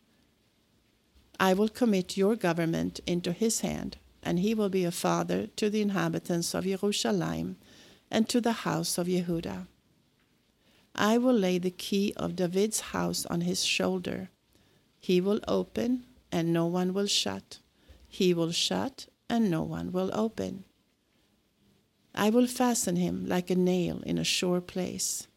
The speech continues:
He will be for a throne of glory to his father's house. They will hang on him all the glory of his father's house, the offspring and the issue,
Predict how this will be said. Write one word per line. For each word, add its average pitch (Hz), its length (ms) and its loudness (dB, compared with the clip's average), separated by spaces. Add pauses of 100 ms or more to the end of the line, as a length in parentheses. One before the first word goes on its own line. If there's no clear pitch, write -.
(360)
He 226 160 4
will 233 180 6
be 226 260 2
for 185 260 -2
a 175 80 -2
throne 190 460 2
of 220 160 -2
glory 170 580 -2
to 175 160 0
his 175 240 0
father's 180 500 -2
house. - 540 -6 (680)
They 190 120 4
will 185 160 4
hang 220 340 0
on 220 140 2
him 185 400 -2 (120)
all 202 320 4
the 226 120 2
glory 190 480 2
of 175 160 -2
his 180 200 0
father's 175 480 -2
house, 180 500 -6 (460)
the - 180 -4
offspring 220 880 -2
and 202 160 -2
the - 180 -4
issue, 185 440 -2